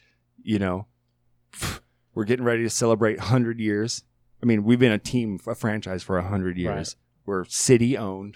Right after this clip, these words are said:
Speaker 1: We're owned
Speaker 2: Mm-hmm.
Speaker 1: by the people, voted
Speaker 2: Mm-hmm.
Speaker 1: by the people, where the money gets spent. It's, I, I just love the franchise. I love the, the, the com-, like, you know, and we're not fucking Patriots.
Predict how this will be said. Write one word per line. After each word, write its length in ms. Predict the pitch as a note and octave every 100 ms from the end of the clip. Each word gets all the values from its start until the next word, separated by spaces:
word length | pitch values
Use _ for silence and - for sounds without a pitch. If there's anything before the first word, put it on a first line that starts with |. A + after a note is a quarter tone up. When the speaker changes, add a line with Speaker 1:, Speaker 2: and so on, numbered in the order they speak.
| -
Speaker 1:
We're 160 | G2+
owned 140 | G2+ F#2+
Speaker 2:
Mm-hmm. 60 | F#2+
Speaker 1:
by 180 | G2+
the 100 | A2+
people, 380 | A#2+ G#2+ - G#2
voted 280 | F#2+ F#2+ G2+
Speaker 2:
Mm-hmm. 60 | A2
Speaker 1:
by 180 | G2
the 100 | A2+
people, 360 | A2 G#2 G2+ G2+
where 120 | F#2
the 100 | F2+
money 300 | F#2 F2+ F#2
gets 200 | F#2 F2+
spent. 420 | - - F2+ F2 _ _ _ _ _
It's, 420 | - C#3 - - - _ - - - - F#2+
I, 100 | -
I 140 | A2 B2
just 180 | B2 A#2
love 200 | A#2 A2
the 80 |
franchise. 640 | G#2+ A#2 A2+ A2+ G2+ F2 F2
I 120 | G2+
love 320 | A2+ A2+ G2+
the, 140 | G#2+ - - -
the, 140 | G#2+ F#2
the 180 | F#2 F2+
com-, 300 | - G2 G2+
like, 360 | G#2+ F2+ - - - - - -
you 140 | G#2
know, 240 | F#2 G#2 - - - - -
and 100 | G2
we're 80 |
not 160 | G#2 A2+
fucking 300 | - A2 G#2+
Patriots. 560 | G#2 A#2 D#2+ D#2 -